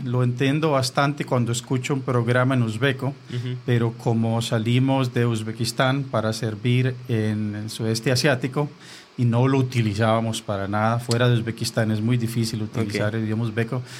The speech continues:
Speaker 1: ya se me olvidan muchas palabras y se me enredan con el indonesio o algo así, así que
Speaker 2: Ok.
Speaker 1: tendría que volver a involucrarme, a
Speaker 2: Sí.
Speaker 1: hablar para empezar a recordar.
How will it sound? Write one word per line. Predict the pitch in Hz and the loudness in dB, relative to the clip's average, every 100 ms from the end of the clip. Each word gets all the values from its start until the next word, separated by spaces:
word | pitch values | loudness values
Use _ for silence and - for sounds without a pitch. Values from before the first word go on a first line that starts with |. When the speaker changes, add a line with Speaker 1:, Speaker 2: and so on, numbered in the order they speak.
| - - | -18 -14
Speaker 1:
ya | - | -6
se | - 127 | 0 2
me | |
olvidan | 113 117 117 113 | 2 2 2 4
muchas | 117 117 123 | 2 0 -2
palabras | - 110 110 117 117 | 0 0 2 2 2
y | 117 | 2
se | 117 | 0
me | 110 | 0
enredan | 113 104 110 117 | 0 0 0 0
con | 120 117 | 0 0
el | 107 | 0
indonesio | 110 107 104 107 120 123 120 123 | 0 -2 -2 0 2 4 2 0
o | 104 98 | -2 -4
algo | 107 107 | -6 -6
así, | 104 - 110 | -6 -8 -8
así | 120 113 | -6 -8
que | - 117 110 - - | -4 -2 -2 -8 -10
Speaker 2:
Ok. | 113 | -2
Speaker 1:
tendría | 131 113 127 | 0 2 2
que | 131 | 2
volver | 175 135 123 143 165 | 2 0 2 2 4
a | 147 117 - | 2 0 0
involucrarme, | 135 123 127 120 123 135 151 147 127 110 | 0 2 2 2 0 2 4 4 2 2
a | 110 110 | 2 2
Speaker 2:
Sí. | 110 | 2
Speaker 1:
hablar | 120 131 160 | 4 4 2
para | - 117 | 0 0
empezar | 110 110 104 107 | 0 -2 -2 0
a | 117 | 0
recordar. | 113 - 101 - | -4 -8 -10 -10